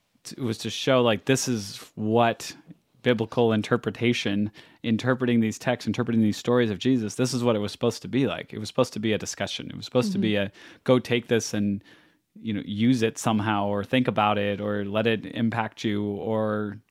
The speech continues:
Speaker 1: not. <laughs> Or,
Speaker 2: Yeah.
Speaker 1: you know, if that one doesn't hit you, then it, move on to the next one. But, like, think about it. Or, you know, this person takes it this way 'cause it means that thing. This person takes it this way 'cause it means this thing. We've had it so prescribed for us,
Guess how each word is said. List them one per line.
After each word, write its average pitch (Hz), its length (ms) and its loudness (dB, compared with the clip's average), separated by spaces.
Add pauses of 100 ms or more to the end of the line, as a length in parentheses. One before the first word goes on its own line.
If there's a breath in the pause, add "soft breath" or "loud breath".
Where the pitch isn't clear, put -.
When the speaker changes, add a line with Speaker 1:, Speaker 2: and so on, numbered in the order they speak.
(100)
Speaker 1:
not. 98 600 -8
<laughs> 104 80 -2
Or, 156 120 4
Speaker 2:
Yeah. 190 180 0 (300 loud breath)
Speaker 1:
you 117 80 2
know, 110 60 4
if 107 100 -4
that 127 160 4
one 123 100 2
doesn't 117 400 2
hit 143 260 0
you, 131 120 4
then 120 320 4
it, 120 200 -2
move 107 320 -2
on 127 100 4
to 127 60 2
the 127 60 2
next 135 220 0
one. 101 100 -8
But, 113 140 0
like, 110 280 0 (680 soft breath)
think 151 180 4
about 107 220 4
it. 98 100 -2
Or, 107 340 -2
you 110 120 -8
know, 104 180 -4 (140)
this 113 160 -4
person 110 320 -2
takes 110 260 -4
it 101 80 -10
this 120 180 -6
way 110 100 -4
'cause 104 100 -12
it 104 80 -4
means 104 180 -2
that 104 180 -4
thing. 95 140 -4
This 101 140 -6
person 101 260 -8
takes 95 180 -10
it - 60 -18
this 98 180 -12
way 98 100 -12
'cause - 180 -14
it 95 60 -14
means 92 200 -12
this - 140 -14
thing. - 240 -18 (360 soft breath)
We've 127 200 4
had 123 180 0
it 110 120 -4
so 107 440 -2
prescribed 117 540 -4
for 98 180 -10
us, - 340 -12